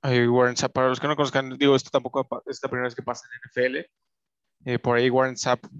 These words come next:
un analista de N F L Network hace unos años, muy reconocido, muy querido en el medio,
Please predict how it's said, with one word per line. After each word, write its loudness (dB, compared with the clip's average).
un -6
analista -4
de -2
N -8
F -10
L -10
Network -4
hace -12
unos -12
años, -14
muy 2
reconocido, -2
muy -4
querido 0
en -6
el -12
medio, -6